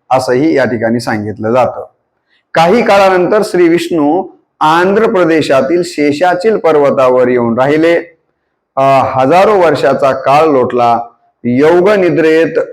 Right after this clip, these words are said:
असलेल्या भगवान श्री विष्णूच्या अंगावर वारुळाची निर्मिती झालेली आहे. या शेषाचल पर्वतावर पुन्हा विष्णू आलेले आहेत,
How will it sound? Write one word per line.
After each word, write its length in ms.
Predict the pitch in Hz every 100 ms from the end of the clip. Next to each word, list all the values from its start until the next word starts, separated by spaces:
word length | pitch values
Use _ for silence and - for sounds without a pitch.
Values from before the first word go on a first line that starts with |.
| -
असलेल्या 760 | 139 143 160 185 190 160 139 143
भगवान 580 | 123 123 139 151 175 196
श्री 220 | - 156
विष्णूच्या 500 | 151 147 139 127 139
अंगावर 680 | 123 123 131 151 135 123 139 143 - _ -
वारुळाची 680 | 120 127 131 151 139 120 156
निर्मिती 480 | 135 113 117 117 131
झालेली 420 | 113 104 110 117
आहे. 140 | 110 - _ _ _ -
या 80 | 123
शेषाचल 460 | 120 127 139 143 139
पर्वतावर 480 | 139 139 139 139
पुन्हा 220 | 131 139 139
विष्णू 280 | 135 139
आलेले 300 | 135 135 135
आहेत, 120 | 135